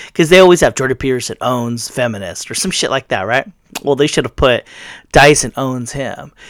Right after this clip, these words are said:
Yeah, you're right. Dyson saying shit, pff, didn't mean anything.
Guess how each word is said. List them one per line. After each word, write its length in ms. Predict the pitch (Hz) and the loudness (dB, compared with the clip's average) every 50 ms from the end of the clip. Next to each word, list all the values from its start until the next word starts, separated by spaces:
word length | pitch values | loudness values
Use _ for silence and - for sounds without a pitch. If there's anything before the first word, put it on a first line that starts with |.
| - _ | -20 _
Yeah, 460 | - 175 190 170 139 120 107 107 - - _ _ _ _ - | 0 4 4 6 6 4 2 0 -4 -10 _ _ _ _ -8
you're 220 | - 170 160 151 | -4 -2 0 2
right. 360 | 151 151 135 113 107 - - 135 | 2 2 2 0 -2 -6 -10 -6
Dyson 380 | - 165 143 151 151 - 143 131 | -2 0 0 0 0 -4 -8 -8
saying 320 | - - 143 135 131 139 | -6 -4 -4 -4 -4 -6
shit, 360 | 131 - - 147 139 - 175 - _ _ _ - | -6 -4 -4 -4 -4 -4 -8 -14 _ _ _ 0
pff, 360 | - - - - - - 156 | 2 2 2 2 -4 -12 -6
didn't 260 | 139 151 147 135 127 | 0 0 0 0 0
mean 180 | 127 127 123 120 | -2 -4 -4 -4
anything. 500 | 113 110 110 110 - - 101 - 123 | -6 -8 -10 -10 -10 -10 -12 -12 -12